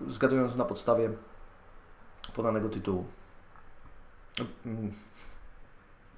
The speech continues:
No wiem, co to jest Ghostbusters, ale muszę zapauzować, żeby się załadowało. Teraz, teraz już jest ok.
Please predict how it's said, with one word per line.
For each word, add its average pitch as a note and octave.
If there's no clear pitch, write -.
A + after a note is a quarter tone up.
No G#2+
wiem, G#2
co -
to G#2+
jest G2
Ghostbusters, A2
ale G#2
muszę G#2
zapauzować, G2
żeby F#2+
się F#2+
załadowało. -
Teraz, F#2+
teraz G2
już G2+
jest G2+
ok. F#2+